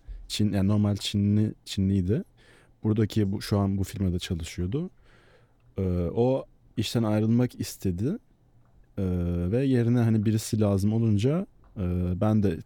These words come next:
ben hani Türkiye'de freelance olarak çalışıyordum. Beni önerdi firmaya. Onlar da işte baktı etti, hani görüştük ettik, anlaştık. E,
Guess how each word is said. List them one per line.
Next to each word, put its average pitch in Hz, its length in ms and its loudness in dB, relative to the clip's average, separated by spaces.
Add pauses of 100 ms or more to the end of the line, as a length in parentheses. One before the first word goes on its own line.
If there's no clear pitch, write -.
(140)
ben 104 280 0
hani 98 140 0
Türkiye'de 101 380 -2
freelance 101 500 0
olarak 87 160 -2
çalışıyordum. 95 600 -6 (680)
Beni 110 160 2
önerdi 92 460 2
firmaya. 92 540 -4 (720)
Onlar 113 260 0
da 113 40 0
işte 107 260 -4
baktı 107 260 -2
etti, 95 280 -4
hani 101 400 2
görüştük 98 420 -2
ettik, - 580 -8 (120)
anlaştık. 101 680 -4 (1080)
E, 98 80 -2